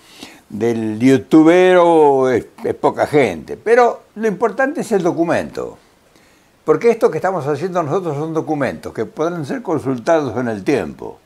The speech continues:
O sea, estamos desafiando a, a la historia. Pero no, no es para fanfarronear. Ahora, eh, seguimos con el trabajo. O sea, ya nosotros lo previmos.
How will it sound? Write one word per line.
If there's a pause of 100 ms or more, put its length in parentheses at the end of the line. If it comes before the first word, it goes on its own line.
(400)
O
sea,
estamos
desafiando
a,
a
la
historia. (680)
Pero
no,
no
es
para
fanfarronear. (600)
Ahora,
eh,
seguimos
con
el
trabajo.
O
sea, (240)
ya
nosotros
lo
previmos.